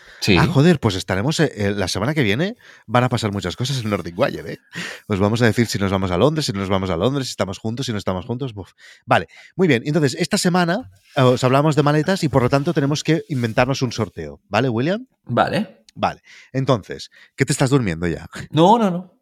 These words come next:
Speaker 1: He bajado la cabeza porque estaba
Speaker 2: Yo
Speaker 1: mirando
Speaker 2: creo,
Speaker 1: a otro lado, pero sí.
Speaker 2: yo
Speaker 1: Sí.
Speaker 2: creo
Speaker 1: Sí.
Speaker 2: que, eh, tenemos un montón de cosas, ¿vale? Pero yo creo
Speaker 1: Tú
Speaker 2: que
Speaker 1: sabrás las que tenemos que
Speaker 2: para
Speaker 1: estás ahí en el
Speaker 2: sacarnos de
Speaker 1: estudio,
Speaker 2: encima
Speaker 1: sí.
Speaker 2: ya de una puta vez,
Speaker 1: Sí.
Speaker 2: vamos a sortear una cámara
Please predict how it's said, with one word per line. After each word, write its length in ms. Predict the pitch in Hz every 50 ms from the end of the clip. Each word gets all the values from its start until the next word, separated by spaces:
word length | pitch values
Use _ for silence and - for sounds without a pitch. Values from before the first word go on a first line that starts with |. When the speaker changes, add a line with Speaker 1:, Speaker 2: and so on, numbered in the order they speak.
| _ _ -
Speaker 1:
He 80 | - 113
bajado 280 | 117 - 135 123 120
la 100 | 120 113
cabeza 380 | - 120 113 113 110 - 139 -
porque 500 | 117 107 - - 98 92 92 92 92 87
estaba 380 | 87 90 - - 98 92 90 92
Speaker 2:
Yo 100 | 220 226
Speaker 1:
mirando 160 | 190 180 160
Speaker 2:
creo, 120 | 170 185 185
Speaker 1:
a 40 | 92
otro 160 | 98 - 95
lado, 260 | 95 87 82 98 123 -
pero 200 | 107 107 - -
sí. 120 | - - - - - _ -
Speaker 2:
yo 180 | 110 107 143
Speaker 1:
Sí. 60 | 127
Speaker 2:
creo 340 | - 117 120 139 196 233 226 - _ _ _ _
Speaker 1:
Sí. 120 | - 95
Speaker 2:
que, 420 | - 131 123 110 92 76 - _ _ _
eh, 460 | - 95 92 90 87 87 87 87 87 87 -
tenemos 280 | 117 104 123 147 139 -
un 60 | 131 113
montón 240 | 101 90 82 82 78
de 100 | 73 -
cosas, 340 | - - - - - - -
¿vale? 180 | - 117 143 143
Pero 120 | 139 131 143
yo 100 | 175 -
creo 160 | 175 185 131
Speaker 1:
Tú 40 | -
Speaker 2:
que 80 | - 156
Speaker 1:
sabrás 260 | 143 139 143 135 139
las 120 | 139 -
que 120 | - 139 113
tenemos 300 | 123 131 135 160 175 -
que 40 |
Speaker 2:
para 160 | - 127 123 123
Speaker 1:
estás 140 | 117 117 123
ahí 80 | 113
en 40 | 110
el 0 |
Speaker 2:
sacarnos 340 | 139 147 156 170 175 160 -
de 60 | 135 127
Speaker 1:
estudio, 100 | 117 -
Speaker 2:
encima 220 | - 127 123 120 110
Speaker 1:
sí. 40 | 104
Speaker 2:
ya 100 | 110 104
de 60 | 104
una 140 | 101 98 -
puta 220 | - 101 - 85
vez, 220 | 92 117 160 - _ _ - - - _ _
Speaker 1:
Sí. 120 | - 123 -
Speaker 2:
vamos 260 | 147 156 180 165 151
a 40 | 143
sortear 480 | - 135 110 - 120 127 143 127 - _
una 240 | - 131 123 123 -
cámara 400 | - 139 143 143 147 151 147